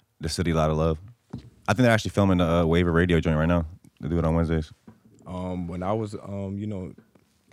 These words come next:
Speaker 2: you see me working with, <coughs> excuse me, Don Hulibert. You see
Speaker 1: Hooli-,
Speaker 2: me over
Speaker 1: Don
Speaker 2: there working
Speaker 1: Hulibert.
Speaker 2: with Lex and shit.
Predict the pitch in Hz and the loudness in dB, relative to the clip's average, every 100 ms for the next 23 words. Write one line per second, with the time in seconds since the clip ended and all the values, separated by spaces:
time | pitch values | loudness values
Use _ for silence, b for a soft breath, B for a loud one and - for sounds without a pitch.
0 | - _ _ - 82 95 104 101 95 95 | -20 _ _ -12 -10 -6 -4 -2 -2 -4
1 | - 64 - - - - - - _ _ | -6 -12 -18 -14 -10 -10 -12 -16 _ _
2 | _ _ - - 110 92 82 82 90 85 | _ _ -20 -6 -4 -2 -4 -6 -6 -8
3 | 82 98 80 71 - _ _ _ _ _ | -6 -6 -6 -12 -16 _ _ _ _ _
4 | - - - 113 104 101 85 98 98 95 | -14 -8 -4 -2 0 0 0 0 0 0
5 | 95 98 90 104 113 - 95 - 101 95 | -2 -2 -2 -4 -4 -8 -14 -10 -8 -8